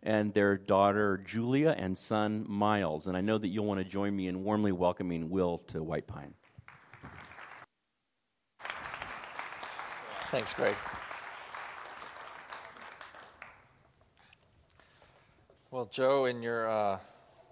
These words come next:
Speaker 2: introduction to the communion, you pretty much preached my sermon, so I'd like to close us in prayer. <laughs>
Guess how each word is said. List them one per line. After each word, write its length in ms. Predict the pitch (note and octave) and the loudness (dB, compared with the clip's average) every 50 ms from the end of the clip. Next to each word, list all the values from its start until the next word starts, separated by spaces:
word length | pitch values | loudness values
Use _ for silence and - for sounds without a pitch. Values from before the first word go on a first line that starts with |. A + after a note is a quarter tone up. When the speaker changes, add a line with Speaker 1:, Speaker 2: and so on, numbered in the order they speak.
| - _ _ _ _ _ _ _ _ _ - | -20 _ _ _ _ _ _ _ _ _ -12
Speaker 2:
introduction 600 | C#3 B2 - C#3 C3 C3+ C3 B2+ - C#3+ B2+ A2+ | -12 -10 -6 0 2 2 2 2 0 -4 -6 -6
to 140 | - - A#2+ | -8 -6 -2
the 240 | A2 G#2+ G#2 G2 F#2+ - | 0 0 0 0 -2 -6
communion, 640 | - - C3 B2 C3 C3+ C3+ B2+ A2+ G#2+ G#2 G2 G2 G2 | -12 -12 -10 -8 -6 -6 -4 -4 -4 -4 -6 -8 -12 -14
you 100 | G2+ G#2 - _ - | -16 -20 -20 _ -10
pretty 200 | - B2+ A#2 A#2 | -8 -6 -6 -4
much 280 | A2+ A2 G#2 - - - - - _ - | -2 -4 -4 -4 -8 -16 -18 -20 _ -8
preached 280 | - B2 A2+ - - | -6 -6 -6 -6 -6
my 100 | - G#2+ | -6 -4
sermon, 420 | G2+ - - B2+ B2 C3 C#3 D3+ D3+ | -4 -4 -2 0 0 0 0 -4 -6
so 200 | - - A#2+ G#2+ | -6 -2 0 0
I'd 100 | G#2+ G#2+ | 2 2
like 200 | G#2 G2+ G2+ - | 2 0 0 -2
to 100 | - - | -6 -10
close 380 | - - - G#2 G2 G2 G#2 | -8 -6 -6 -6 -6 -4 -4
us 400 | G#2+ G#2 G#2+ - - - - - - | -4 -4 -4 -6 -12 -18 -18 -16 -14
in 100 | F#2+ F#2+ F#2 | -14 -14 -14
prayer. 420 | - - A2 G2+ G#2 G#2+ A2 A#2+ - | -8 -4 -4 -2 0 0 -2 -2 -4
<laughs> 40 | - | -8